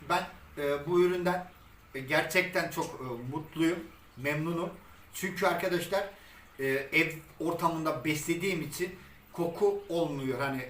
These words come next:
emme özelliği olduğu için kumu kesinlikle mi kesinlikle şey olmuyor arkadaşlar. Kafesimde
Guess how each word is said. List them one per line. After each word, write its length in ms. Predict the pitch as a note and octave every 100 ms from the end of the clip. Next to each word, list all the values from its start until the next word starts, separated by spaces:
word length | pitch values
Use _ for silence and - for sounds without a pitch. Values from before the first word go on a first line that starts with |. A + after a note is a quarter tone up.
| -
emme 260 | C#3+ D#3 D#3+
özelliği 560 | D#3 D#3 D3+ D3+ D#3 C#3+
olduğu 340 | D3 D3 E3+
için 340 | C#3+ - C#3 - - - - - - -
kumu 320 | C#3 C#3+ E3 - - - -
kesinlikle 920 | D#3 F3+ F3+ E3 F#3+ - E3+ D3 -
mi 120 | C#3+ C#3
kesinlikle 560 | D3+ - D3+ C#3+ G3
şey 180 | - E3+
olmuyor 300 | E3 D3 A#2+
arkadaşlar. 420 | B2 A2+ G#2+ -
Kafesimde 720 | C#3 D3+ D3+ D3+ D3 F#3 F#3+